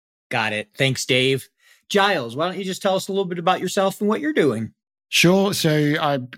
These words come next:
Speaker 2: co-founder of Full Stack Modeler, which, which is a training company. Uh, you know, we, we try and get people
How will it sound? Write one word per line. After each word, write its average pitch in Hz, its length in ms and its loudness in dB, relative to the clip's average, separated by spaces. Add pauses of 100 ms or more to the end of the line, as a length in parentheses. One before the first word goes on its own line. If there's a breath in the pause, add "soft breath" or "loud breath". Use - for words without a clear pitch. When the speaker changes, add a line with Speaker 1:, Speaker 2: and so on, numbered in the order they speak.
Speaker 2:
co-founder 165 420 2
of 127 80 -4
Full 143 140 -2
Stack 131 240 -4
Modeler, 143 480 0
which, 123 260 -4
which 123 160 -4
is 113 100 -8
a 117 80 -6
training 127 720 0
company. 131 540 0
Uh, 117 360 0
you 123 100 -4
know, 113 160 -2
we, 117 180 -4
we 123 140 -2
try 127 240 0
and 120 180 2
get 135 220 -2
people 127 420 0